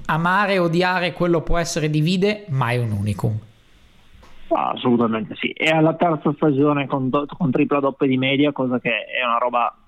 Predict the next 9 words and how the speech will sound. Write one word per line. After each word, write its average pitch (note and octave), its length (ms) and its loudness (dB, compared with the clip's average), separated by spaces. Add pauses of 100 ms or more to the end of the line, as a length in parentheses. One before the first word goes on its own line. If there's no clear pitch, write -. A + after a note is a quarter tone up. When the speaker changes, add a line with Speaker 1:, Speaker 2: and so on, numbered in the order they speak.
(120)
Speaker 2:
che B2 120 -4
a A2 60 0
pensarci B2+ 640 0
è, B2 340 -2 (560)
eh, G#4+ 960 -2 (300)
praticamente B2+ 580 0
improbabile, C#3+ 1400 2
impensabile, D#3 840 0
impossibile. E3 880 2